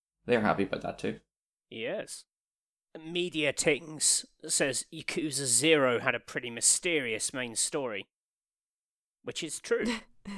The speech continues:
Speaker 3: It's, it is, yeah.
Speaker 2: Like, who owns that tiny piece of land?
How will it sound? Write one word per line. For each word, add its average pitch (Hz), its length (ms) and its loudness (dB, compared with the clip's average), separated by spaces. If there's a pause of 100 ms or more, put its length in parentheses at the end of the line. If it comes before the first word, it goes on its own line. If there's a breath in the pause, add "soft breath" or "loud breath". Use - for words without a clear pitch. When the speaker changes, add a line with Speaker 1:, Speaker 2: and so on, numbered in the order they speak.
(100)
Speaker 3:
It's, - 260 -20 (120)
it - 80 -6
is, 165 360 -8 (160)
yeah. 160 220 -6 (1000)
Speaker 2:
Like, - 340 -4 (320)
who 160 220 2
owns 180 320 0
that 165 180 4
tiny 156 380 -2
piece - 260 0
of 175 140 -4
land? 165 400 0